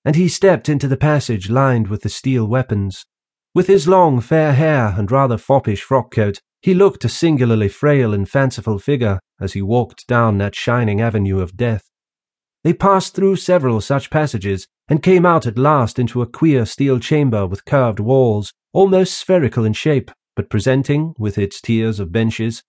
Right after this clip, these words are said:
something of the appearance of a scientific lecture theatre. There were no rifles or pistols in this apartment, but round the walls of it were hung more dubious and dreadful shapes, things that looked like the bulbs of iron plants or the eggs of iron birds.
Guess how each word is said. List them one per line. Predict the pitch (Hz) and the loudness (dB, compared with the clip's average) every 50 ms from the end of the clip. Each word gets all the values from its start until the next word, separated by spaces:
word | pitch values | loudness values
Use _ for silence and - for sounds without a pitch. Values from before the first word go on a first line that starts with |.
| _ _ _ | _ _ _
something | - - 190 190 190 - 196 190 | -4 -2 0 0 2 2 2 2
of | 190 185 | 2 4
the | 185 185 | 4 2
appearance | 180 - - 190 190 160 120 107 101 92 - - | 0 2 2 2 4 4 2 0 -2 -4 -6 -6
of | 110 104 | -4 -4
a | 113 | -4
scientific | - - 147 143 147 143 - 147 139 - 156 127 - | -2 0 0 2 2 0 0 -2 -2 -2 -4 -4 -2
lecture | 135 160 165 - - - 104 | -2 -2 -2 -4 -6 -10 -10
theatre. | - - 101 95 90 - 92 90 82 - _ _ _ _ _ _ _ _ - | -6 -4 -4 -4 -4 -4 -6 -6 -6 -8 _ _ _ _ _ _ _ _ -4
There | - 139 156 | 0 0 2
were | 165 | 2
no | 160 170 180 185 | 2 4 4 4
rifles | 175 165 170 170 165 - - 139 113 107 101 | 4 4 4 2 2 0 -2 -4 -4 -4 -2
or | 123 131 | -4 -4
pistols | 120 - 156 156 143 - - 113 101 95 90 | -2 -2 -2 -2 -2 -2 -4 -4 -4 -4 -4
in | 98 98 | -4 -4
this | 123 139 135 - | -4 -4 -2 -4
apartment, | - - 95 90 90 - - 90 85 - - - _ _ _ _ | -6 -4 -4 -6 -4 -4 -4 -6 -6 -6 -10 -20 _ _ _ _
but | - 117 101 - | -6 -4 0 2
round | 156 160 170 170 | 2 4 4 4
the | 170 | 2
walls | 156 156 170 160 147 127 110 | 2 2 2 2 2 2 0
of | 113 90 | -2 -2
it | 101 113 - - - | -4 -4 -4 -4 -4
were | 120 117 | -2 -2
hung | 110 - 147 143 120 107 | 0 2 2 2 2 0
more | 104 110 131 131 131 | 0 2 2 2 2
dubious | 120 98 120 139 135 113 113 101 101 95 - - | 0 0 -2 -2 -2 -2 -2 -2 -4 -6 -8 -10
and | 98 95 | -10 -6
dreadful | 90 123 123 120 - - 98 | -4 -4 -4 -4 -6 -8 -8
shapes, | 92 - - 123 123 117 120 - - - _ _ _ _ _ _ _ _ _ _ | -6 -4 -2 -2 -2 -2 -6 -10 -18 -20 _ _ _ _ _ _ _ _ _ _
things | - 180 190 190 165 | 0 2 2 2 0
that | 156 180 180 | 0 -2 0
looked | - 165 180 160 - - | 0 0 0 0 -2 -2
like | 120 117 117 - | -4 -4 -2 -2
the | 131 | -4
bulbs | 117 113 139 151 147 123 107 95 98 101 | 0 2 2 2 4 2 0 -2 -4 -8
of | 101 90 | -4 -2
iron | 117 123 127 131 127 123 | 0 0 0 0 0 -2
plants | - - 143 143 131 110 95 - - - - - _ - | -2 0 0 0 2 0 -2 -6 -10 -16 -18 -18 _ -8
or | 98 101 | -6 -4
the | 95 98 - | -4 -4 -2
eggs | 104 123 120 98 90 87 | -2 -2 -4 -4 -6 -6
of | 92 87 104 | -6 -4 -2
iron | 101 104 104 101 92 92 | -2 -2 -2 -2 -2 -2
birds. | 85 113 113 113 110 98 82 78 - - - | -2 -2 -2 -2 -2 -4 -6 -10 -16 -20 -20